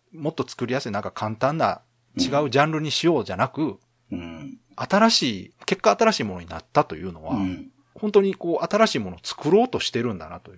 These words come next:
Speaker 1: う
Speaker 2: そうですよね。
Speaker 1: ところがね、垣間見えてすごくこのいいエピソードだなと思ってね。
Speaker 2: ですね。それが、
Speaker 1: はい。
Speaker 2: 自社第一弾っていうのもね。
Speaker 1: ねえ。
Speaker 2: ちょっとこ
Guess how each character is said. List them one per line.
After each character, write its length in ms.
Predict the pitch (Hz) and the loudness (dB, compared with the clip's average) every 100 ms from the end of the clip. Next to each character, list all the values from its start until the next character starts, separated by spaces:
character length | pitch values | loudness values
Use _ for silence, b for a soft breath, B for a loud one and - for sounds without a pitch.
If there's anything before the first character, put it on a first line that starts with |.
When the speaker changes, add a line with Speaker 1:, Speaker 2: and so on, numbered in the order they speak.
| 90 | -20
Speaker 1:
う 120 | 101 _ _ _ | -20 _ _ _
Speaker 2:
そ 460 | - - 92 82 90 | -18 -8 -8 -8 -14
う 40 | |
で 140 | - | -20
す 180 | - - | -20 -20
よ 120 | 76 | -18
ね。 380 | 87 117 135 147 | -10 0 4 6
Speaker 1:
と 60 | 147 | 4
こ 40 | |
ろ 60 | - | 2
が 160 | 90 | -2
ね、 200 | 127 151 _ _ _ _ - | -4 -6 _ _ _ _ -6
垣 240 | - 107 | -2 0
間 100 | 101 | 0
見 140 | 98 98 | -4 -6
え 60 | 90 | -8
て 80 | |
す 160 | 104 113 | -10 -4
ご 120 | 139 | -6
く 80 | - | -4
こ 120 | 101 | -8
の 140 | 92 101 | -8 -8
い 260 | 117 117 | -6 -6
い 100 | 127 | -4
エ 40 | 131 | -4
ピ 100 | - | -4
ソ 100 | 87 | -6
ー 20 | |
ド 120 | 78 | -8
だ 80 | 82 | -10
な 180 | 95 95 | -6 -6
と 100 | - | -10
思 100 | 82 | -20
っ 20 | |
て 120 | 98 | -12
ね。 180 | 113 135 - | -10 -10 -10
Speaker 2:
で 140 | 101 | -10
す 180 | - - | -10 -12
ね。 220 | 101 110 | -8 -6
そ 140 | 110 98 | -6 -4
れ 120 | - | -2
が、 60 | - | 2
Speaker 1:
は 80 | |
い。 100 | - - - | 2 0 -10
Speaker 2:
自 180 | 110 120 | -2 -2
社 260 | - 135 - | 4 2 4
第 300 | - 113 80 | 0 -2 -2
一 200 | - 107 | -2 0
弾 200 | 95 76 | 0 -2
っ 20 | |
て 100 | 85 | -12
い 60 | 78 | -14
う 40 | |
の 100 | 78 | -14
も 160 | 78 82 | -18 -12
ね。 360 | 90 95 92 - - | -4 -2 -2 -6 -8
Speaker 1:
ね 580 | 92 98 113 123 135 - - | -4 -2 0 2 2 0 -12
え。 80 | - - | -20 -2
Speaker 2:
ち 100 | 208 | -2
ょ 20 | |
っ 60 | 202 | 0
と 120 | - | -4
こ 380 | - 92 87 | -4 -6 -6